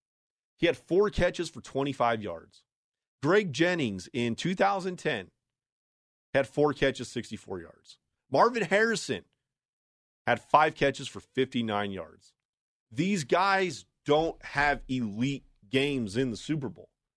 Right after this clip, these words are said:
So when it matters most, the most important game of the season, in my opinion, these guys don't even show up. That's why I told you earlier, I would not have focused, i-, if I was a betting man, I would not have put my money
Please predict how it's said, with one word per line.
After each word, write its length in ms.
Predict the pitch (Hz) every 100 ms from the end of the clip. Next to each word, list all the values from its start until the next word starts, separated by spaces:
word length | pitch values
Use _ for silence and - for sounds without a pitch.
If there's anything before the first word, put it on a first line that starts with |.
| _ _ _ _ -
So 280 | 208 190 -
when 220 | 175 190
it 140 | 170
matters 480 | 147 180 262 294 190
most, 440 | 226 247 127 - _
the 60 | -
most 240 | 175 226
important 540 | 202 147 - 262 294 262
game 240 | 277 269
of 60 | 247
the 80 | 220
season, 580 | - 262 240 135 95 - _ _ _ _ _ _ _ _ _ -
in 80 | 247
my 140 | 381
opinion, 320 | - 262 240
these 180 | 220 269
guys 160 | 269 233
don't 100 | 233
even 120 | 175
show 260 | - 196
up. 200 | 233 - _ _
That's 300 | 156 247 -
why 380 | 220 226 220 208 _ _ -
I 240 | 165 156 - - 165
told 240 | - 196 156
you 100 | 208
earlier, 400 | 294 196 147 - _ _
I 140 | 214 285
would 200 | 392 214
not 280 | 202 233 220
have 140 | 160
focused, 800 | - 208 262 - 143 123 - - _ _ _ _ _ _ _ 196
i-, 120 | -
if 140 | 143 220
I 60 |
was 100 | 226
a 40 | 165
betting 260 | 196 190
man, 160 | 196 202
I 80 | 185
would 140 | 233
not 80 | 208
have 120 | 170
put 180 | - 180
my 120 | 143
money 400 | 131 185 151 98